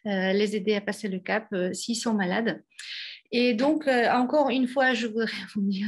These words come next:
que faire attention à l'excès d'hygiène. Euh, il y a, euh, il y avait une étude qui a été faite dans une population d'Amish, euh, aux États-Unis. Et donc, les Amish, euh, ils vivent, euh, euh,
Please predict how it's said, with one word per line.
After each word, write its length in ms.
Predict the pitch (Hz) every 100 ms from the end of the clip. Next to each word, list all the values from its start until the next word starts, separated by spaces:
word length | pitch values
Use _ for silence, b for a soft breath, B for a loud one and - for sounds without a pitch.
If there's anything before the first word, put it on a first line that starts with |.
| 214
que 120 | 233 196 - -
faire 160 | 233 -
attention 560 | 269 269 247 247 247 -
à 80 |
l'excès 300 | 226 233 -
d'hygiène. 500 | 214 214 180 196 240 - B B B B - -
Euh, 240 | 220 220
il 60 | 226
y 40 |
a, 320 | 233 175 220 214
euh, 160 | 208
il 80 | 202
y 40 |
avait 140 | 226 285
une 100 | 277
étude 340 | 254 302 311
qui 100 | 339
a 40 | 262
été 200 | 240 233
faite 380 | 240 254 - 202 202 B B -
dans 160 | - 226
une 180 | 233 226
population 580 | 247 262 285 285 330
d'Amish, 640 | 302 220 208 302 - - - _ _ B B -
euh, 600 | 214 202 202 196 190 190 -
aux 60 |
États-Unis. 800 | 220 226 254 226 226 202 254 392 - B B -
Et 200 | 240 233
donc, 280 | 202 226 220
les 220 | 226 233
Amish, 460 | 226 247 285 -
euh, 160 | 247 226
ils 220 | 226 220 214
vivent, 300 | 247 233 214
euh, 160 | 196 196 B B
euh, 200 | 196 190